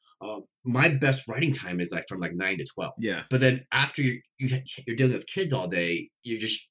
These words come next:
Speaker 1: my brain isn't just wired for that anymore. So it takes a long time now for me to get situated into a, into a, you know, a headspace of, "Okay, now let's get some words down."
Speaker 2: Yeah.
Speaker 1: And, and, and, and that's the real, like,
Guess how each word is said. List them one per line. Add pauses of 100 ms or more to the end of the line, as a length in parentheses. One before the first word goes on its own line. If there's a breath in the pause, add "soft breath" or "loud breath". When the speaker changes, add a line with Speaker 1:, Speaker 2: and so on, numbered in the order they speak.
Speaker 1:
my
brain
isn't
just
wired
for
that
anymore.
So
it
takes
a
long (120)
time
now (480 loud breath)
for
me
to
get
situated
into
a,
into
a,
you
know,
a
headspace (180)
of, (200)
"Okay,
now
let's
get
some
words
down."
Speaker 2:
Yeah.
Speaker 1:
And,
and,
and,
and
that's
the
real,
like,